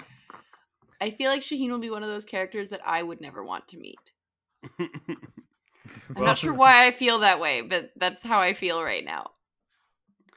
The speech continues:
Speaker 2: Listeners, you can make up your mind if you
Speaker 3: Well,
Speaker 2: wanna
Speaker 3: hang
Speaker 2: meet
Speaker 3: on, hang on.
Speaker 2: Shaheen.
Speaker 3: Before we, before we
Speaker 2: Oh.
Speaker 3: end, I just wanna say one more note about how I picture Shaheen.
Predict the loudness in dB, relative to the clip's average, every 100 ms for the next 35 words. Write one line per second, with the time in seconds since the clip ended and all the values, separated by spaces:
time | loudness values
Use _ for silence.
0 | _ _ -14 -12 -6 -4 -6 -8 -12 -8
1 | -6 -6 -6 -8 -8 -8 -8 -10 -12 -16
2 | -12 -8 -4 -2 0 0 0 0 -4 -2
3 | 2 4 4 2 -2 -2 2 2 2 0
4 | -2 -4 -6 -6 -6 -2 -2 -2 -4 -4
5 | -2 -2 0 -2 0 0 0 -2 -8 -8
6 | -10 -10 -10 -10 -10